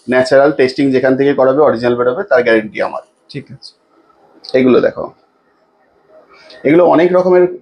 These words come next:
Speaker 1: আছে। আমাদের চুনি স্টার্টিং হচ্ছে তিনশো টাকা থেকে, এটা যদি একটু বেশি, ছশো টাকা রেঞ্জের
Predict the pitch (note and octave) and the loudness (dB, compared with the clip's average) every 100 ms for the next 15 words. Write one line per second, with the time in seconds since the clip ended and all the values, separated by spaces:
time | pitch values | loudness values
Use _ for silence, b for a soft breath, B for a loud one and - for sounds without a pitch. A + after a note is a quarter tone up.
0 | - - B2+ - C3 D3 D3 D#3+ - D3+ | -8 -2 -2 -2 -4 0 0 -2 0 2
1 | D#3 D#3 - - C#3 D#3 D3+ D3+ D#3 D#3+ | 2 2 -2 -2 0 0 -2 -2 -2 -2
2 | D3+ C#3+ C3+ C3 C3+ - D3 D3+ D#3 D#3 | -2 0 2 0 -4 -6 -2 0 0 -2
3 | D3+ D3 C3 _ _ A#2+ B2+ F3 A#3 - | -4 -8 -10 _ _ -4 -2 -4 -4 -4
4 | - A#2+ A#2+ A2+ A2 | 0 2 2 0 -2